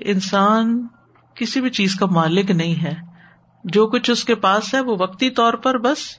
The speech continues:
ایک امانتاً اس کو استعمال کرنے کے لیے دیا گیا ہے۔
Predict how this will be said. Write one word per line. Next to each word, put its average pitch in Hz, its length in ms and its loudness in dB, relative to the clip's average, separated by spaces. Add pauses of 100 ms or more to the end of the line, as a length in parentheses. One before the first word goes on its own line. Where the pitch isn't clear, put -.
(460)
ایک 208 200 0
امانتاً 214 580 2
اس 220 160 0
کو 233 80 0
استعمال 185 460 0
کرنے 175 320 0
کے 170 100 -2
لیے 165 180 0
دیا 151 240 0
گیا 143 260 -2
ہے۔ 143 80 -6